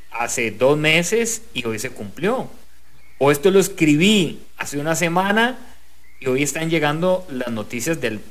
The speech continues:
del por qué, o me está dando fortalecimiento. En mi caso ha sido así. Yo he escrito cosas y escribo cosas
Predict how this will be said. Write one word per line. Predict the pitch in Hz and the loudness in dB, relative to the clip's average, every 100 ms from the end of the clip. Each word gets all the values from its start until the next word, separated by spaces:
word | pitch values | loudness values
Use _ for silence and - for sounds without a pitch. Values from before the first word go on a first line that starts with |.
| - | -12
del | 110 | -12
por | 101 113 113 | -4 -4 4
qué, | 262 202 | 6 6
o | 120 | 4
me | 117 | -2
está | - 147 | -2 -2
dando | 175 175 | 0 0
fortalecimiento. | 151 117 104 110 107 113 131 226 226 165 - 101 - - - - - - | 0 -2 -2 -6 -6 -6 2 4 4 0 -6 -10 -12 -14 -14 -14 -14 -8
En | 190 | 0
mi | 180 180 | 0 4
caso | 277 285 208 | 4 4 4
ha | |
sido | 165 196 180 | 4 4 4
así. | 170 220 107 | 2 0 0
Yo | 131 156 | 4 4
he | |
escrito | 175 - 165 165 196 185 - - - - | 4 0 -2 -2 -4 -6 -8 -12 -10 4
cosas | 160 147 190 | 4 4 -2
y | 107 | -6
escribo | - - 226 170 | -6 -2 0 0
cosas | 110 123 135 165 | 2 0 0 -4